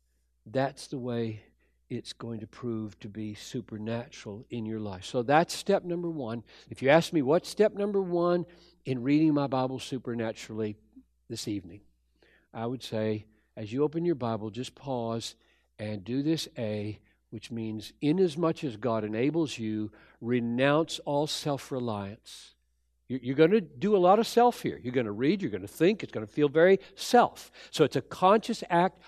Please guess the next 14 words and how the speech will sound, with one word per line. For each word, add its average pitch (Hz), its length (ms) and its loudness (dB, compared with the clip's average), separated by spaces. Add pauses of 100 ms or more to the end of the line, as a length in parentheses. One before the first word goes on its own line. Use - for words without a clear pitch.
(180)
I 127 180 4
am 156 140 6
not 143 180 2
gonna 175 180 4
rely 175 920 6 (420)
ultimately 175 580 8
on 143 160 2
what 147 140 6
I'm 202 80 8
about 185 340 6
to 190 80 -8
do 175 500 6 (640)
in, 123 320 -4
in 131 180 -2